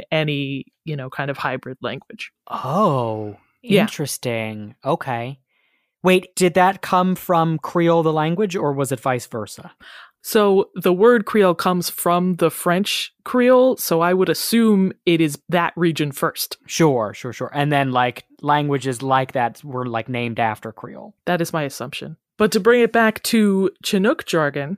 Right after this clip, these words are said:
Speaker 1: Chinook jargon began as a pidgin trade language. Kyle, do you want to try to guess what area of North America this language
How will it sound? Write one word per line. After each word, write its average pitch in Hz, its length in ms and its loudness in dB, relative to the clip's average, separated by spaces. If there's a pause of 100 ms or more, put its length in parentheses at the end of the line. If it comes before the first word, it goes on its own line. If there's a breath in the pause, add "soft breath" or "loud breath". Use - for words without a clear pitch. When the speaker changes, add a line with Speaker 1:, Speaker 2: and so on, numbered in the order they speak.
(120)
Speaker 1:
Chinook 226 240 0
jargon 196 320 2
began 190 500 2
as 185 220 2
a 185 60 0
pidgin 156 580 -2 (100)
trade 151 300 -2
language. 143 500 -6 (300 loud breath)
Kyle, 185 220 -2
do 175 80 -2
you 175 60 2
want 175 120 -2
to 175 40 -12
try 208 140 -4
to 175 80 -2
guess 165 280 -2
what 165 320 -2 (180)
area 180 580 0 (180)
of 165 460 -2 (580 soft breath)
North 180 300 0
America 175 480 0
this 165 180 -2
language 165 540 -4